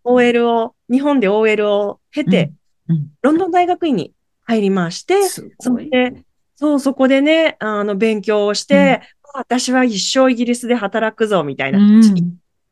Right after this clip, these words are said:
Speaker 1: で、若かったので、
Speaker 2: はい、
Speaker 1: 意気込み、
Speaker 2: はい。
Speaker 1: もう勉強して、
Speaker 2: うん。
Speaker 1: 一生懸命ね、イギリスで、あの、生きていたんですけども、
Speaker 2: うん。
Speaker 1: やっぱね、イギリスで働くっていうのは、正職のね、こう、あの、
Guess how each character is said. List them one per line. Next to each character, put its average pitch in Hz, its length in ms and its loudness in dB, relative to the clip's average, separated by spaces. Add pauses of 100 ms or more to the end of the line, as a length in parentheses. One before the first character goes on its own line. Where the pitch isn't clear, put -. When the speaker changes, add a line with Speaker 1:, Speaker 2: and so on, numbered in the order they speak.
(100)
Speaker 1:
で、 226 80 -2
若 208 260 0
か 311 100 0
っ 277 40 -4
た - 160 -8
の 190 80 0
で、 180 140 -8 (120)
Speaker 2:
は 226 220 4
い、 - 40 0
Speaker 1:
意 - 20 0
気 240 100 0
込 214 120 4
み、 196 60 0
Speaker 2:
は 175 60 -4
い。 180 80 -10 (480)
Speaker 1:
も 208 300 -2
う 190 40 -2
勉 196 300 -2
強 196 320 0
し - 140 -10
て、 190 340 -2 (240)
Speaker 2:
う 202 40 -4
ん。 - 40 -2
Speaker 1:
一 190 100 0
生 226 160 2
懸 240 200 -2 (300)
命 185 80 -6
ね、 190 100 -2
イ 170 60 -2
ギ 175 100 -2
リ 180 100 -4
ス 180 120 -12
で、 180 200 -2 (320)
あ 165 240 -6
の、 156 140 -8
生 190 100 -8
き - 100 -18
て 202 100 0
い 175 100 0
た 311 200 -4
ん 302 60 -2
で 254 120 2
す 240 100 -12
け 208 100 -6
ど 202 100 -4
も、 240 240 -2 (160)
Speaker 2:
う 185 40 -4
ん。 170 240 -6 (300)
Speaker 1:
や 339 100 -8
っ - 60 -20
ぱ 427 160 -12
ね、 320 360 0 (480)
イ 247 120 2
ギ 311 80 2
リ 427 60 6
ス 466 200 -6
で 453 100 2
働 453 400 -6
く 466 120 0
っ - 40 -8
て 381 120 2
い 302 80 4
う 269 40 2
の 240 80 0
は、 214 80 -2
正 370 180 2
職 392 260 0 (600)
の 302 100 2
ね、 381 140 4
こ 254 160 0
う、 - 20 0
あ 190 60 0
の、 185 180 -2